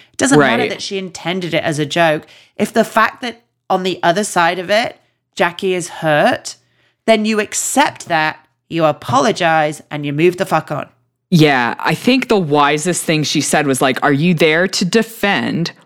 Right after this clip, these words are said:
Speaker 2: or to apologize?" And that's what you have to decide. And if you're there to apologize, you can't defend your behavior. It's one or the other. And I've never heard that before, but I was like, "Holy shit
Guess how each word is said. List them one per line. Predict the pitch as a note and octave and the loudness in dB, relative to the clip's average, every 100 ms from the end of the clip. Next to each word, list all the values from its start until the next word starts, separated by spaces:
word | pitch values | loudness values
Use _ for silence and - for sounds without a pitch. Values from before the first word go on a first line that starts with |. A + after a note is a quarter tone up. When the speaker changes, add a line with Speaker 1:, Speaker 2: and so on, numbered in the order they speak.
| - | 0
Speaker 2:
or | E3+ | 2
to | D#3 - C#3+ C3+ C3 | 2 2 4 4 2
apologize?" | D#3 - C#3+ B2 A#2+ E2 - - - - - _ _ _ _ _ _ _ - | -2 0 0 0 -2 -2 -2 -4 -6 -8 -16 _ _ _ _ _ _ _ 0
And | D#3+ | 2
that's | C#3+ - | 2 0
what | C#3+ | 0
you | D3+ | 0
have | D3 B2+ | 0 -2
to | C#3 | -2
decide. | C3 B2+ F#2+ E2+ B2 - | -2 -2 -2 -2 -2 -2
And | D3 | 0
if | D3 | 0
you're | D3 A#2+ | 2 2
there | A#2+ | 2
to | E3+ | 2
apologize, | C4 C#4+ B3+ G#3 F3 D3+ D3 C#3 | 2 2 2 2 2 0 0 -2
you | A#2+ | -4
can't | - C3 A2+ | -2 -2 -2
defend | C3+ C3+ B2 | -2 -2 0
your | B2 | 0
behavior. | A#2 A#2 A2+ A2 G2 - | -2 0 -2 0 -2 0
It's | B2 - | -2 0
one | B2+ B2 B2 | 2 4 2
or | C3 B2+ | 0 0
the | C3 A#2+ | 2 2
other. | B2 A#2+ A#2 A2+ | 0 0 -2 -2
And | C3+ C3 B2 - - - _ _ _ _ - | 0 0 -2 -6 -20 -20 _ _ _ _ 2
I've | F#3 B3 | 2 4
never | A#3 G3+ F3+ | 2 2 2
heard | G3+ G#3 | 2 2
that | B3 | 2
before, | C4+ C4 C4+ C4+ C#4 | 0 0 2 4 2
but | C#4 F3+ | 2 2
I | E3+ | 2
was | F3 | 2
like, | F3+ E3+ | 2 0
"Holy | - - B3 B3 B3+ | -2 0 2 6 4
shit | A3 F#3+ B2+ C#3 - | 2 0 -2 -2 -8